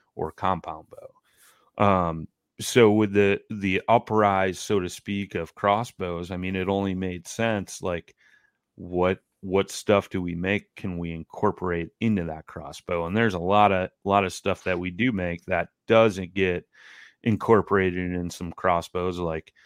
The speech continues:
if you got a split limb crossbow, you could use our split limb dampeners. Um, some guys have used, like, our speed buttons and,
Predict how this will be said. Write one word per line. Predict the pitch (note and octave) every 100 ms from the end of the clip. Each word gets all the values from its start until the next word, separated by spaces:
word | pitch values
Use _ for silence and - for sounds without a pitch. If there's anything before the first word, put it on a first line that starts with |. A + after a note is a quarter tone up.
| - _
if | -
you | F#2+
got | E2
a |
split | D#2 - G#2 -
limb | G#2 G2 F2
crossbow, | - F#2 F2 - - F2+ F2+
you | F2
could | F2 F2
use | F2 E2+
our | E2
split | - F#2+ -
limb | F2+ E2+
dampeners. | F2 E2+ E2+ - F2 E2 E2 - - _ _ _ _
Um, | - F2 E2 D#2+ E2
some | - G2 F2
guys | F2 F2 E2+
have | E2
used, | F2+ F2 E2
like, | F2 E2
our | E2+
speed | E2+ - F#2 E2+
buttons | E2 D#2+ D#2+ E2 E2 E2
and, | E2 D#2+